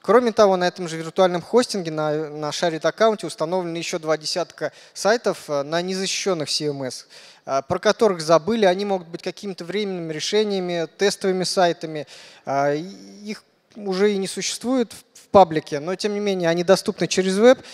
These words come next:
и через них есть возможность взломать сайт. А, как это делается? Поскольку на Shared аккаунте все находится внутри, ну, так скажем, общего файлового пространства, то есть,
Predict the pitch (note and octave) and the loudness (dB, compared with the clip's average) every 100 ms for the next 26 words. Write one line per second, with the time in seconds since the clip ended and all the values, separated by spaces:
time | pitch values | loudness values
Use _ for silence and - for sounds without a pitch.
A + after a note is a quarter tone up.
0 | - - - F#3 F#3 A#3 - G3 F#3 E3 | -16 -10 0 0 0 -2 -2 -4 0 0
1 | E3+ F#3+ D#3+ D3 E3+ E3+ C#3+ - C3+ A#2+ | 0 -2 -4 -2 0 0 -4 -4 -8 -8
2 | - - - - - - B2+ C3+ C#3 A3 | -14 -20 -20 -20 -20 -8 -4 -4 0 0
3 | G#3 G3 E3+ E3+ D3 B2+ - C3+ B2+ B2+ | 0 -6 -4 0 2 0 -8 -10 -10 -6
4 | E3 - G#3 G3 F3+ F3+ F3 E3 D#3 C#3+ | -4 -4 -4 -2 0 0 2 0 0 -4
5 | D3 F#3 - B3 _ - D#3 F#3+ F3+ F#3+ | -8 -20 -20 _ _ -18 -2 0 2 -2
6 | F3+ G3 F3+ D#3+ E3 C#3 - - _ - | 0 0 0 -4 -8 -10 -14 -20 _ -8
7 | G3+ G3+ F#3 E3 F#3+ F#3 E3 - E3+ D#3+ | 0 2 2 -2 0 0 0 0 2 4
8 | D3+ D3 E3+ - G3+ F3+ C#3+ - _ _ | 2 -2 -8 -6 -4 -4 -6 -16 _ _
9 | _ _ _ _ _ _ F#3 G3 F3+ - | _ _ _ _ _ _ -8 -6 -4 0
10 | F3 D#3+ G3+ - F3+ D#3 F#3 F3+ E3 D#3+ | 0 2 -2 -2 -6 -2 0 0 -2 -6
11 | E3+ E3 - G#3 A#3 - D#3 - D#3+ D3+ | -6 -10 -4 -2 -2 -6 -14 -10 -8 -8